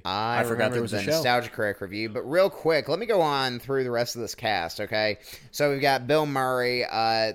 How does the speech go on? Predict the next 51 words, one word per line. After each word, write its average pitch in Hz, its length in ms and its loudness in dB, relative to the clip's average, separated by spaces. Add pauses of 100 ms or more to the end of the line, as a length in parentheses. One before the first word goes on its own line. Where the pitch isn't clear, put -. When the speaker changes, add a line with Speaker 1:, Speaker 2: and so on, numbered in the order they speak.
Speaker 1:
the 127 120 -4
real 175 280 4
lead 135 220 0
of 120 80 -6
this 117 220 -2
is - 60 -10
Chris 127 340 -6
Rock 110 340 2
voicing 113 340 -4
Osmosis 104 560 -8
Jones, 117 400 -8
which 123 220 -10
this - 160 -8
movie 160 180 -6
did 110 180 -4
get 90 180 -6
me 98 100 -12
thinking, 95 380 -10 (320)
why 208 160 -8
does 302 140 -4
Chris - 260 -8
Rock 101 240 2
not 92 180 -6
do 98 140 -8
more 92 340 -8
animated 90 680 -8
movies? 107 680 -6
Like, 113 180 0
he 143 140 -6
did 135 240 0
this 143 180 0
and 135 80 -4
he 117 80 -4
did 104 140 -4
Madagascar, 95 720 -2
but - 120 -10
he's - 260 -10
got - 160 -8
such - 360 -2
a 101 40 -10
good 95 240 -8
voice 90 240 -8
for - 160 -14
animation. 80 800 -12 (580)
Um, 101 560 -4
but - 180 -10
that's 110 240 -2
neither 101 160 -6
here 98 180 -8
nor 98 140 -8
there. 95 220 -4